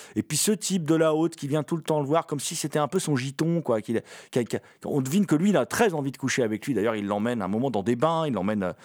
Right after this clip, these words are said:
euh, à la piscine, il, dans, dans des scènes assez troublantes. Et, et, et en plus, on a un assassin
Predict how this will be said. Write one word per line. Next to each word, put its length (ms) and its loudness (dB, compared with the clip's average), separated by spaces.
euh, 420 -2
à 60 0
la 100 0
piscine, 760 0
il, 300 -4
dans, 160 -4
dans 140 -4
des 140 0
scènes 200 -2
assez 220 -2
troublantes. 720 0
Et, 280 2
et, 460 -4
et 60 4
en 100 2
plus, 220 -6
on 100 0
a 80 2
un 120 -2
assassin 600 -2